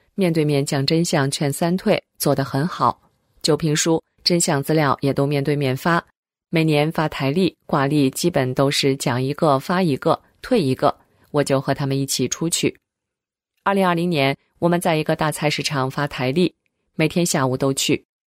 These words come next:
有一天要台历的人多，我边发边低头记三退名单，一次抬头一看是穿着警服的警察，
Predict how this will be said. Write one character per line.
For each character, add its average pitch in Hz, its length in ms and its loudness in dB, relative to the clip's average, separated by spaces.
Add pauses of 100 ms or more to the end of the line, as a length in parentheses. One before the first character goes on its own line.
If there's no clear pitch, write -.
(400)
有 170 140 2
一 170 80 0
天 175 320 0
要 135 200 2
台 135 200 -6
历 143 100 0
的 139 140 0
人 135 180 0
多， 190 260 2 (420)
我 160 100 2
边 214 200 0
发 208 280 0 (100)
边 135 260 0
低 147 160 -2
头 135 300 0
记 139 300 0
三 147 200 -4
退 156 140 0
名 131 180 0
单， 180 220 2 (680)
一 202 120 2
次 190 140 0
抬 147 180 0
头 139 260 0 (180)
一 175 120 2
看 175 320 2
是 139 320 2
穿 143 220 -2
着 139 100 0
警 135 240 -2
服 143 160 -4
的 151 100 2
警 139 220 -2
察， 139 340 0